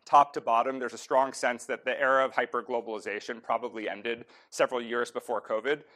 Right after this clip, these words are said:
Um, but it kind of took the trifecta of a global pandemic, um, you know, a war in Europe,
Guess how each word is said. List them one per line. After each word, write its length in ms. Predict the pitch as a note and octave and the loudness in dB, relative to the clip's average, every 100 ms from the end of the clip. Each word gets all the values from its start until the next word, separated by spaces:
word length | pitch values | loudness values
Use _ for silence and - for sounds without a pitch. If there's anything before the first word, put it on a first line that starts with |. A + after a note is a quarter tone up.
| _ _ | _ _
Um, 260 | C#3 B2+ A#2 | 0 2 2
but 120 | C#3 | -2
it 80 | C3 | -2
kind 200 | - D3+ | 2 2
of 80 | C#3 | 2
took 240 | - D3 | -2 -2
the 120 | - A#2 | -4 -6
trifecta 800 | - A#2 A2 C3+ - C3+ B2 A2+ | -2 -2 2 0 0 2 4 4
of 180 | A#2 A2+ | 2 -2
a 40 | |
global 360 | A2 B2 A#2+ A#2+ | -2 -2 -2 -4
pandemic, 800 | - A2+ A2 A2+ G#2+ A2 A2 - - - - | -4 -4 0 0 0 -2 -4 -10 -20 -10 2
um, 460 | C3+ A2 G#2+ G#2 - | 4 6 2 -6 -8
you 80 | D3 | -2
know, 180 | A2 G#2 | 0 0
a 100 | A#2+ | -2
war 360 | A#2+ B2 A#2 | 0 2 2
in 100 | A2 | 0
Europe, 380 | A2 A2 G#2+ - | -2 0 0 -4